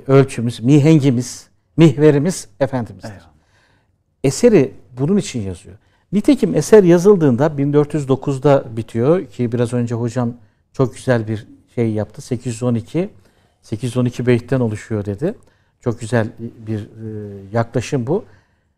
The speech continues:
Speaker 1: Eser yazıldıktan kısa bir zaman sonra Çelebi Mehmet, e, devleti yeniden derleyip toparlıyor. O yüzden devleti kuran bir metindir aynı zamanda
Speaker 2: Hmm.
Speaker 1: Süleyman Çelebi.
Speaker 2: Çelebi Mehmet de çok büyük bir figür. Gerçekten
Speaker 1: Tabii.
Speaker 2: hocam, yani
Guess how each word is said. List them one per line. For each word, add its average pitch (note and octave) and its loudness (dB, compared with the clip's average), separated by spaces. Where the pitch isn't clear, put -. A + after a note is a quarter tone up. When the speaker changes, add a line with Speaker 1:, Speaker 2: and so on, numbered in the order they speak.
Speaker 1:
Eser F#3 2
yazıldıktan F3+ -2
kısa G#3 2
bir D3+ 0
zaman A#2+ -2
sonra A#2 -8
Çelebi B2+ -6
Mehmet, A2 -6
e, - -20
devleti B2+ -2
yeniden A#2+ -4
derleyip G#2+ -6
toparlıyor. F2 -18
O C#3+ 6
yüzden F#3 2
devleti C3 0
kuran D3 0
bir A#2 -4
metindir G2 -12
aynı F#2 -10
zamanda F#2+ -18
Speaker 2:
Hmm. F#2+ -20
Speaker 1:
Süleyman G2 -10
Çelebi. F#2 -20
Speaker 2:
Çelebi F3 0
Mehmet C3+ -6
de C3 -12
çok B2 -12
büyük C3+ -4
bir A#2 -14
figür. F#2 -18
Gerçekten C#3 -2
Speaker 1:
Tabii. C3 -4
Speaker 2:
hocam, F2 -20
yani F2+ -20